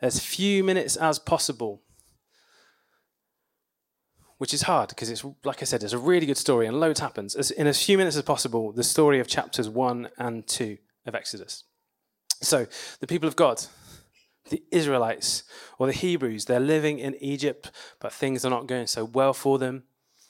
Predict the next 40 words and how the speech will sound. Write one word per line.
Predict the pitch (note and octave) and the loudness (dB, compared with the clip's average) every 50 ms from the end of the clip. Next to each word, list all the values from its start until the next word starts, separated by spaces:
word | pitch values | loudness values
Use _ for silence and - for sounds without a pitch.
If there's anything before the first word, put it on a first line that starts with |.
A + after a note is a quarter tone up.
| - - | -8 -8
Pharaoh, | - - - - - - D#3+ D#3 D#3 D#3 D3+ D#3 D#3 D3+ | -8 -10 -10 -2 2 4 6 6 6 6 6 6 6 4
the | C#3 C3+ | 2 0
king | - - - C3 C3 | -4 -6 -4 -4 -2
of | B2+ C3 | 0 0
Egypt, | C3 B2+ - D#3 - - | -2 -2 -2 -4 -4 -4
he's | D3 D3 C#3+ | -4 -6 -6
pretty | - - E3 A2+ A2+ | -4 -4 -4 -4 -4
threatened | - - - - D3 D3 - - - D3+ C3+ C3 C#3 C#3+ - - - _ - - - _ _ - | -8 -12 -6 -2 0 0 0 0 0 0 0 0 -2 -4 -6 -10 -12 _ -20 -20 -20 _ _ -4
by | A#2 A#2 B2 | -2 -2 0
these | A#2+ A2+ A#2 | -2 -4 -2
guys. | - B2 A#2 A#2 A#2 A#2+ A#2 - | -2 0 0 0 0 -2 -4 -4
He's | - B2+ A#2+ B2 | -6 -6 -2 -2
like, | B2 B2 A2+ - | -2 -2 0 4
"Well, | D3 C#3+ C#3+ C#3+ C#3 A2+ - _ _ _ - - - _ _ | 4 6 6 4 2 0 -6 _ _ _ -20 -20 -20 _ _
there's | - B2+ B2+ | -2 0 4
a | D3+ | 4
lot | D#3+ F#3 C#3 | 4 4 4
of | D3 A#2 | 2 0
them. | A#2 G#2+ G2 E2+ _ | -4 -6 -6 -8 _
They | - A#2+ | -6 -2
have | - D#3 F3 | 0 0 2
a | F#3 F3+ | 4 4
lot | F3 D#3 | 4 4
of | D#3 C3 | 4 4
babies." | D3 C#3+ C3+ A2 A2+ G2 - - - - - _ _ _ _ _ _ _ _ _ | 2 0 0 0 -4 -8 -8 -8 -10 -10 -12 _ _ _ _ _ _ _ _ _
It's | - - | -8 -4
a | |
bit | - E3 | -2 0
like | D3 C3+ B2+ | 0 0 0
being | D3 C3+ | 0 0
at | C3+ B2+ | 0 0
Vine | A#2 B2+ A#2 A2 | -2 -2 -4 -4
Life. | G#2+ G2 - - - | -6 -10 -12 -12 -10
They | A2+ - | -6 -2
have | - - E3 | 0 2 4
a | G3 | 4
lot | F#3+ F3 | 4 4
of | F3 D3 | 4 2
babies. | D#3+ D3 C3+ A#2 A2 G2 - - - - - - - - - - - - - - - _ _ _ | 2 0 -2 -2 -4 -8 -10 -10 -10 -10 -12 -14 -14 -14 -14 -14 -14 -16 -18 -20 -20 _ _ _
And | D3+ D3+ D3+ D3 C#3 C3+ - - | 2 2 2 2 2 0 -2 -4